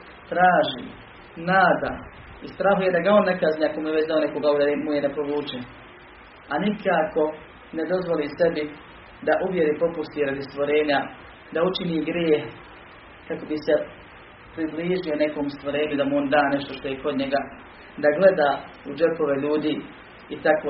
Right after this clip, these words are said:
dalje, i tako dalje, jer zna vjernik da je sve od Allaha, a prije toga vjernik zna ono što stalno ponavljamo kad nam, ako Bog da, ušlo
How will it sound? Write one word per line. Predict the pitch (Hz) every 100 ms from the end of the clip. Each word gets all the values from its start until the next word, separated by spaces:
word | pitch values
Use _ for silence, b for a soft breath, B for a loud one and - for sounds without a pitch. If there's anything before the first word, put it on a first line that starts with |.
| 135
dalje, | 147 143 131 - -
i | 139 -
tako | 147 143 135
dalje, | 143 143 135 - - - -
jer | 143 139 151
zna | 175 175 160 - - - - - - -
vjernik | 143 165 165 143 143 - - - - - -
da | 143 151
je | 143 143
sve | 180 165 147
od |
Allaha, | 143 139 147 156 156 143 - - - - - - - 123
a | 131 127 180
prije | 208 175
toga | 180 170
vjernik | 165 165 151 143 143
zna | 151 139 - - - - 143
ono | 151 139
što | -
stalno | - 175 160 139 127
ponavljamo | 143 143 135 139 139 131
kad | 131
nam, | 139 135 131 131
ako | 135
Bog | 143 139
da, | 135 135 - - - - - - - - - -
ušlo | 175 170 147